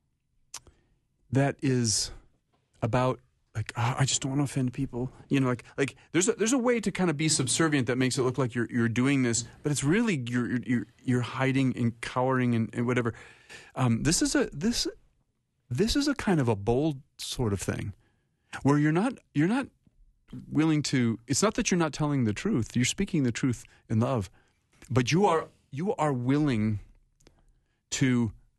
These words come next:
to some degree, some appropriate degree, some so far degree, be taken advantage of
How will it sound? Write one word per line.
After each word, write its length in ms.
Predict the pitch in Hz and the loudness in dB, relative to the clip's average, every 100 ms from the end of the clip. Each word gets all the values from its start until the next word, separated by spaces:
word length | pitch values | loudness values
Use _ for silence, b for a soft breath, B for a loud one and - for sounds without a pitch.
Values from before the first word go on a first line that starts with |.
| _ _ _ - | _ _ _ -4
to 100 | 131 | 0
some 360 | - 156 151 156 | 0 2 2 2
degree, 440 | 131 135 135 110 | 2 2 2 2
some 200 | - 139 | 2 2
appropriate 540 | 123 - 147 151 156 | 2 0 0 0 -2
degree, 380 | 135 131 135 104 | -2 0 2 2
some 260 | 107 147 139 | 2 2 2
so 400 | - - 151 160 | 0 2 2 2
far 500 | - 170 160 117 104 | 2 2 4 2 0
degree, 520 | 113 123 151 123 98 - b b | -4 -2 0 2 0 -4 b b
be 100 | 120 | 0
taken 300 | 131 120 117 | 0 0 0
advantage 760 | 107 98 - 110 113 113 101 | 0 -2 -6 0 0 2 0
of 260 | 98 - - | -2 -4 -8